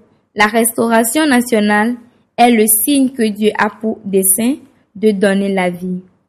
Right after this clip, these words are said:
tandis que pour Paul, ce signe se trouve dans la présence de l'Esprit. La vie, sous la guidance de l'Esprit, est le chemin qui conduit à la vie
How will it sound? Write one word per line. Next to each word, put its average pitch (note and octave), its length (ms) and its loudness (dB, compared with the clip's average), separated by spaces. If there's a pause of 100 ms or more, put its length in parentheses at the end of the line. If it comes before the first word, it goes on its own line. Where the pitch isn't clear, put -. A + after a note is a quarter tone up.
(320)
tandis G#3 420 -2
que A#3+ 120 2
pour G#3+ 260 -6
Paul, G#3+ 400 -2 (440)
ce C4+ 120 2
signe C#4+ 320 2
se A3+ 180 -2
trouve A3 400 -4 (560)
dans G#3+ 160 0
la A3 140 2
présence A#3 460 0 (100)
de G3+ 80 0
l'Esprit. F#3 560 -4 (800)
La G3+ 200 2
vie, G3 420 -4 (720)
sous - 260 0
la A3+ 180 4
guidance G#3 760 -2
de G#3 140 -2
l'Esprit, G#3+ 680 -2 (560)
est A3 160 4
le G#3+ 80 4
chemin G#3 420 -2
qui A3 140 -4
conduit F#3+ 600 -4
à G3 120 0
la F#3+ 160 0
vie F3+ 380 -6